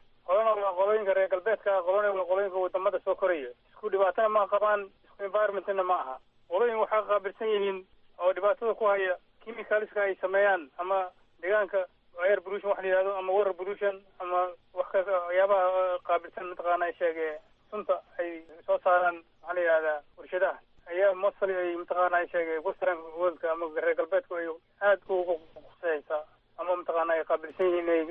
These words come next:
ka doodaan environmentgaas. Inta kale, eh, oo dowladaha soo koraya haddii aan u leexano ama dowladaha saddexaad ama Afrikada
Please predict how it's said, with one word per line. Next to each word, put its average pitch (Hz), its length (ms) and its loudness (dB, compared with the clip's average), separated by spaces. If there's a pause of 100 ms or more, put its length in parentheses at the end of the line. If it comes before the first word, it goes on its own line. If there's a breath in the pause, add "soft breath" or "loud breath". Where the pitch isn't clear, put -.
ka - 140 -2
doodaan 165 360 2 (140)
environmentgaas. 165 640 0 (260)
Inta 202 220 -6
kale, 196 260 4
eh, 175 540 -6 (180)
oo 175 200 2
dowladaha 185 420 0
soo - 160 -8
koraya 196 240 0
haddii 180 140 -2
aan 180 160 0 (100)
u 196 100 -10
leexano 175 440 -2
ama 175 160 -6 (420)
dowladaha 185 320 0
saddexaad - 420 -2 (280)
ama 175 180 -2
Afrikada 180 460 0